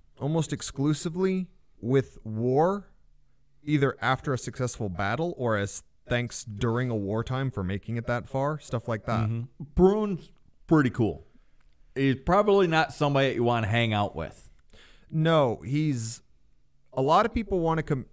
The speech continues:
Speaker 1: if I had to compare him to a god that people know, I would say Tyr. And even that is a gross oversimplification.
Speaker 2: Yes.
Speaker 1: Comparing him to Thor is moronic. The personalities are so different, it's not even close.
Speaker 2: No.
Speaker 1: Not even close.
Speaker 2: Th-, that's,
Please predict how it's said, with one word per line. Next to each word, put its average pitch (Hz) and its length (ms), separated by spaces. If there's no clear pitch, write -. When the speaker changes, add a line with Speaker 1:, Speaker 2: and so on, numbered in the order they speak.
Speaker 1:
if 151 220
I 170 80
had 185 260
to 190 80
compare 151 420
him 147 120
to 135 160
a 107 40
god 113 360
that - 140
people 117 280
know, 104 500
I 123 140
would 120 160
say 117 160
Tyr. - 400
And 139 140
even 196 240
that 131 220
is 117 80
a 113 100
gross 107 460
oversimplification. 101 1040
Speaker 2:
Yes. 98 260
Speaker 1:
Comparing 151 600
him 170 140
to 117 80
Thor 131 640
is 120 200
moronic. 107 540
The 113 80
personalities 131 800
are 92 80
so 123 360
different, 139 460
it's 104 240
not 107 320
even 92 180
close. 80 480
Speaker 2:
No. 110 220
Speaker 1:
Not 120 300
even 98 160
close. - 420
Speaker 2:
Th-, 131 200
that's, 147 340